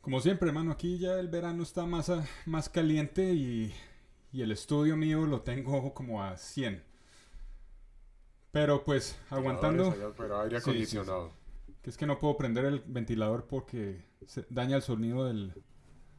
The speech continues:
Speaker 1: sí,
Speaker 2: Se
Speaker 1: sí.
Speaker 2: refría. <laughs> Le da la espalda y se serena y se le da un resfrío.
Speaker 1: El sereno me hace daño, sí, señor.
Speaker 2: <laughs>
Speaker 1: Entonces.
Speaker 2: Bueno, no, toca entonces aguantarse el
Speaker 1: Sí, sí,
Speaker 2: calorcito.
Speaker 1: sí.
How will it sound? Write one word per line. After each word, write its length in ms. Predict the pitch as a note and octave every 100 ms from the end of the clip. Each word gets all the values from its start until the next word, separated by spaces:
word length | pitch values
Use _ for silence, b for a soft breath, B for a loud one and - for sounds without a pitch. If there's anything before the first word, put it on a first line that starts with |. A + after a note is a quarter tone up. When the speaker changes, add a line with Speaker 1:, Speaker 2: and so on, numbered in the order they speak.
| - - - - - - - - -
Speaker 1:
sí, 300 | - D#3 A2
Speaker 2:
Se 80 | -
Speaker 1:
sí. 40 |
Speaker 2:
refría. 440 | G#2+ G2+ B2+ A#2+ -
<laughs> 100 | - B B B B B -
Le 120 | - C#3+
da 100 | A2
la 120 | B2
espalda 360 | C3+ C#3 A#2
y 60 | A#2+
se 100 | A#2
serena 340 | A2 G2+ G2+
y 160 | G#2 G2+
se 160 | - -
le 100 | F#2+
da 80 | F#2
un 100 | F2+
resfrío. 300 | G2+ - A2+
Speaker 1:
El 40 |
sereno 360 | - A2+ B2+ A#2
me 80 |
hace 160 | A#2 C3
daño, 220 | A#2+ G#2 F2+
sí, 180 | A#2
señor. 280 | G#2+ B2+ G#2+ - b b b _ -
Speaker 2:
<laughs> 960 | A2 - B2+ - - E3 C#3+ - -
Speaker 1:
Entonces. 520 | - A#2 G#2+ A2 F#2+ - -
Speaker 2:
Bueno, 460 | G#2+ F#2 F2 C3 - B B B -
no, 220 | G#2+ A2 b b b -
toca 180 | A#2+ B2+
entonces 300 | D3+ D3+ D#3
aguantarse 400 | C#3+ A2+ A#2+ D#3
el 60 |
Speaker 1:
Sí, 40 | C#3
sí, 60 |
Speaker 2:
calorcito. 440 | C3+ G#2+ A#2+ B2
Speaker 1:
sí. 60 | G#2+